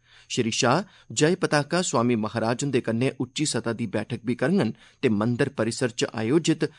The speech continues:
इक सार्वजनिक सभा अग्गे भाशण बी देङन। राष्ट्र बरोधी गतिविधियें पर रोक लाने दे इक अभियान दे तैह्त जम्मू कश्मीर दी जांच एजेंसी एसआईए ने बंदिश लग्गे दे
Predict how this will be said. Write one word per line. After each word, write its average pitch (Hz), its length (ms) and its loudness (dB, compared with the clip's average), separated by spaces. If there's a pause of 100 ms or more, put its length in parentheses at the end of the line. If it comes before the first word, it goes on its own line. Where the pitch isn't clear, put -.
(160)
इक 139 260 0
सार्वजनिक 135 720 0
सभा 135 360 0
अग्गे 110 300 -6 (200)
भाशण 131 320 0
बी 123 160 -6
देङन। 135 460 4 (1700)
राष्ट्र 165 320 4
बरोधी 220 300 0
गतिविधियें 175 540 4
पर 202 160 2
रोक 135 300 2
लाने 123 240 2
दे 143 140 2
इक 143 160 -4
अभियान 139 380 0
दे 113 120 0
तैह्त 123 380 -2
जम्मू 127 240 0
कश्मीर 139 340 -4
दी 139 140 -2
जांच 117 300 0
एजेंसी 127 380 -2 (100)
एसआईए 120 480 0
ने 127 120 2 (360)
बंदिश 147 440 2
लग्गे 123 260 2
दे 135 160 0